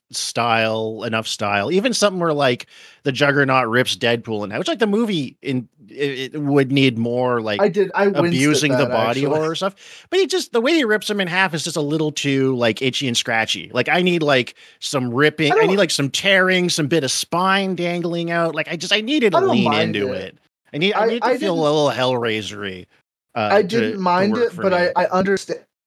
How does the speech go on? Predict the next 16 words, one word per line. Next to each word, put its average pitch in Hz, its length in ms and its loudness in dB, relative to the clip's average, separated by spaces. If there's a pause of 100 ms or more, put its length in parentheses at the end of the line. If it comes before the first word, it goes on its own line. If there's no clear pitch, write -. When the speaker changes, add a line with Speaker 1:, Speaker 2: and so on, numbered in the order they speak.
(760)
Speaker 2:
your, 147 280 -2
your, 139 420 2
uh, 131 100 0
your 127 200 -4
Speaker 1:
Yeah. 160 100 -2
Speaker 2:
criticism. 160 1160 -2
I, 175 160 2
there 190 240 2
is 214 200 4
just - 180 -2
a 170 60 2 (500)
little 180 100 0
bit - 120 -8
too 175 220 -6
much, 160 340 2
like, 147 420 2